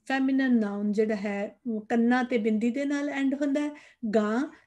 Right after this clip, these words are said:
ਤੇ ਫਿਰ ਅਸੀਂ ਵਾਵਾ ਐਡ ਕਰਦੇ ਹਾਂ ਉਹਦੇ ਵਿੱਚ, ਗਾਵਾਂ। ਅਸੀਂ ਗਾਂ ਆ ਨਹੀਂ ਲਿਖਦੇ, but ਅਸੀਂ ਗਾਵਾਂ ਲਿਖਦੇ ਹਾਂ, ਠੀਕ ਹੈ? ਸੋ ਇਹ ਥਾਂ, ਥਾਂ, ਕਵਿਤਾ, and ਤੁਸੀਂ ਥਾਂ, ਥਾਵਾਂ, ਕਵਿਤਾ, ਕਵਿਤਾਵਾਂ,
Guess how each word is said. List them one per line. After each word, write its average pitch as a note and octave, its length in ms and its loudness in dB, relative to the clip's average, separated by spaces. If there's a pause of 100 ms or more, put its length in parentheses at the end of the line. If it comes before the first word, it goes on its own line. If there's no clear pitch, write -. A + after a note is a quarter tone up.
ਤੇ A#3 100 4
ਫਿਰ A3 260 2
ਅਸੀਂ A3 260 -2
ਵਾਵਾ A#3+ 320 0
ਐਡ G#3 240 -4
ਕਰਦੇ F#3+ 380 -6
ਹਾਂ F#3 60 -6
ਉਹਦੇ F#3+ 140 -6
ਵਿੱਚ, F#3+ 200 -6
ਗਾਵਾਂ। F#3+ 560 -4 (240)
ਅਸੀਂ A#3+ 220 -4
ਗਾਂ G#3+ 220 -4
ਆ A#3+ 220 0
ਨਹੀਂ C4+ 200 2
ਲਿਖਦੇ, D4+ 360 -4
but B3 240 -6
ਅਸੀਂ G#3+ 200 -6
ਗਾਵਾਂ G3 440 -4
ਲਿਖਦੇ G3 400 -10
ਹਾਂ, G#3+ 80 -10
ਠੀਕ - 260 -12
ਹੈ? F4+ 100 -2 (320)
ਸੋ C4+ 120 -6
ਇਹ A3 200 -2 (120)
ਥਾਂ, G#3+ 560 -6 (320)
ਥਾਂ, A3+ 440 -2
ਕਵਿਤਾ, A#3 680 -2 (320)
and G#3+ 120 -4
ਤੁਸੀਂ A3 300 -8
ਥਾਂ, A3 240 -6
ਥਾਵਾਂ, G#3+ 580 -4
ਕਵਿਤਾ, G#3+ 460 -6
ਕਵਿਤਾਵਾਂ, G#3+ 720 -4